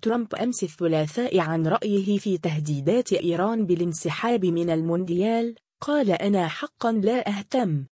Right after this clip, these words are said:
أعتقد أن إيران بلد مهزوم بشدة."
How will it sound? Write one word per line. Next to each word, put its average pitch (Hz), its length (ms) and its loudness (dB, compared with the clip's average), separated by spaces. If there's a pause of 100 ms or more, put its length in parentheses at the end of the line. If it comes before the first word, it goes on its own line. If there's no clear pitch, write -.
(320)
أعتقد 196 540 0
أن 180 280 2
إيران 180 520 0
بلد 208 320 0
مهزوم 180 760 2
بشدة." 190 600 -2